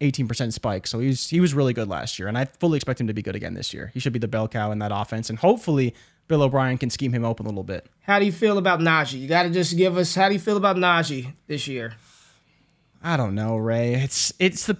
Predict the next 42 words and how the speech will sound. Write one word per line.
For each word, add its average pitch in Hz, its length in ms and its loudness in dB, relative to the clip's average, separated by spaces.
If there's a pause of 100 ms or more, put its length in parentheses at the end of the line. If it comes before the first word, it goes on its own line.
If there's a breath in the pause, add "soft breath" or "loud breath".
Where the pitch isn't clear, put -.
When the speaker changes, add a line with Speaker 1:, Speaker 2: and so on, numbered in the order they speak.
Speaker 1:
it's 208 140 2
the 180 100 0
Kenny 247 260 4
Pickett 196 340 0
problem. 98 560 -2
That's, 202 500 2
that's 196 340 2
the 220 100 2
real 190 260 4
problem 147 340 4
for 127 100 0
Najee, 120 300 0
Speaker 2:
Well, 175 80 4
Speaker 1:
is 160 40 6
Speaker 2:
do 196 60 6
you 202 120 8
Speaker 1:
can 220 100 8
Speaker 2:
wanna 277 140 8
Speaker 1:
Kenny 285 80 6
Speaker 2:
take 294 180 6
Speaker 1:
Pickett 330 80 4
Speaker 2:
a - 20 0
Speaker 1:
be - 80 4
good 294 60 8
Speaker 2:
tight 269 180 8
end? - 80 10
Speaker 1:
enough? 151 160 0
Speaker 2:
We 180 100 4
talked 240 380 2
all 254 100 4
that 247 140 4
trash 247 400 4
about 220 240 2
tight 208 260 4
end. 190 160 2
I've 170 300 4
yet 208 280 4
to 240 80 -10
take 214 280 0
tight 196 280 4
end 180 380 4 (340 loud breath)
this 170 300 4